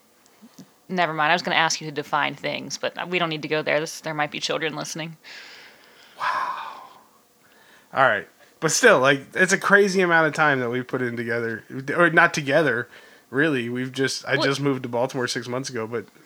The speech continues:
Speaker 2: separately, we've put in a ton of time in ministry.
Speaker 1: On our own from,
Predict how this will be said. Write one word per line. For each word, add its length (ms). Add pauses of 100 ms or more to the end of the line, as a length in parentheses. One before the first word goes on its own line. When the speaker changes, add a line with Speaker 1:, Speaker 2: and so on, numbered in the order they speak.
(280)
Speaker 2:
separately, 600
we've 200
put 140
in 120
a 80
ton 300
of 80
time 380 (840)
in 140
ministry. 460 (120)
Speaker 1:
On 160
our 160
own 380
from, 680